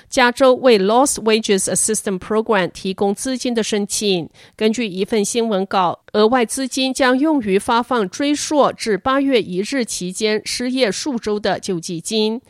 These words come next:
白宫表示，希望能在本周的某一个时候为人们拿到这笔钱制定一个时间表。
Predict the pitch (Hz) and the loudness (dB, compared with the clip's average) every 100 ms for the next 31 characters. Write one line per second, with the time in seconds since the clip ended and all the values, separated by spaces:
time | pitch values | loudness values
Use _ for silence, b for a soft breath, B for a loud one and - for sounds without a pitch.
0 | B B B 214 220 226 226 208 185 - | B B B 0 2 2 2 2 2 0
1 | 240 208 - 220 214 220 185 196 202 233 | 2 0 0 -4 0 0 0 -4 -2 -2
2 | 202 - 170 - 262 269 233 190 151 180 | -2 -2 -4 0 2 4 2 0 -4 2
3 | 240 - 196 196 302 262 185 208 180 175 | 2 2 -4 -2 4 4 4 2 0 0
4 | 170 214 196 175 185 170 196 175 - 294 | -4 0 0 -2 -4 -4 0 0 0 -2
5 | 254 196 165 - 180 175 - 233 185 214 | -2 -4 -6 -4 -2 -2 -2 0 0 0
6 | 185 - 180 196 156 - 170 - 202 196 | -4 -4 -6 -2 -2 -4 -6 -4 -4 -2
7 | 214 185 | 0 2